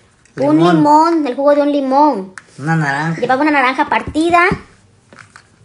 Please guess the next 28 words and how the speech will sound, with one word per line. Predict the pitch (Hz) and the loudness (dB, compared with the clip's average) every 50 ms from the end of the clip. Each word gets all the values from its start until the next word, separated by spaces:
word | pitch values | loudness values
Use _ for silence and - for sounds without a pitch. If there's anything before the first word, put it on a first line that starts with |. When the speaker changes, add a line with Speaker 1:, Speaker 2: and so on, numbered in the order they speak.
| _ _ - - _ _ _ _ _ _ _ _ _ _ _ _ _ _ _ _ _ _ _ _ _ - - | _ _ -20 -20 _ _ _ _ _ _ _ _ _ _ _ _ _ _ _ _ _ _ _ _ _ -14 -6
Speaker 2:
Y | 185 175 165 156 | -4 -2 -2 -2
a | 156 151 151 | -2 -2 -2
veces | 175 185 196 | -2 -2 -2
le | 190 175 | -4 -4
echamos | - 190 185 190 175 175 | -2 -4 -4 -4 -4 -6
unos | 185 196 190 | -6 -6 -4
sobrecitos | 202 190 175 151 123 139 143 - - 185 - | -4 -4 -4 -4 -6 -8 -10 -10 -10 -8 -8
de | - - | -8 -10
eso. | 156 160 - 330 | -10 -2 2 6
Speaker 1:
Oh, | 359 359 | 6 6
no, | 359 381 | 6 4
le | 381 359 | 0 2
ponemos | 359 349 339 349 370 359 | 2 0 0 0 -2 0
un | 392 381 320 | 0 0 2
té | 370 | 4
de | 359 370 | 4 4
broncolín. | 359 339 320 302 - 277 285 311 294 240 208 - - - - _ - - - | 4 0 -2 -2 -2 -2 -2 -2 -4 -6 -8 -14 -18 -20 -20 _ -18 -10 -6
Speaker 2:
Ah, | 160 165 165 160 | -4 -2 -2 -4
también. | - - 285 311 285 | -4 -4 -2 -2 0
Speaker 1:
Un | |
té | - 320 320 | 2 0 0
que, | 320 - 320 294 254 | 0 0 0 0 0
que | - 302 269 240 185 - - - 269 | 0 0 -2 -2 -2 -4 -4 -4 -4
es | 277 294 | -4 -4
especial | 311 - - 277 285 302 294 294 294 | -4 -4 -4 -4 0 2 0 2 2
que | 277 | 0
hizo | 269 269 294 | -2 -2 -2
broncolín. | 254 254 233 220 - 214 240 247 240 | -4 -4 -6 -6 -6 -4 -4 -4 -6